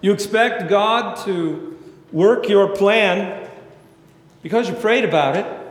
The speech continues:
And then things don't happen the way you thought they would.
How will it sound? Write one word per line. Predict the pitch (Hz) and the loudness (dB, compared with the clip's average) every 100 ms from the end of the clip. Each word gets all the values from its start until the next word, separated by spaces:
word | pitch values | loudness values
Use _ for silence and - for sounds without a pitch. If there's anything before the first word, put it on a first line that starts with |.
| - - - _ - _ _ _ _ _ _ _ _ _ _ _ _ _ _ _ _ | -20 -20 -20 _ -20 _ _ _ _ _ _ _ _ _ _ _ _ _ _ _ _
And | 160 | -12
then | 214 190 | -12 -8
things | 196 196 175 - - - - | -6 -6 -6 -10 -14 -18 -12
don't | 175 151 | -12 -8
happen | 156 147 - 92 - - - _ - _ - - _ _ _ | -6 -6 -8 -18 -20 -20 -20 _ -20 _ -20 -20 _ _ _
the | 127 | -10
way | 113 110 | -8 -8
you | 110 | -8
thought | - 120 107 - | -8 -8 -8 -12
they | |
would. | 87 82 80 - | -16 -16 -20 -20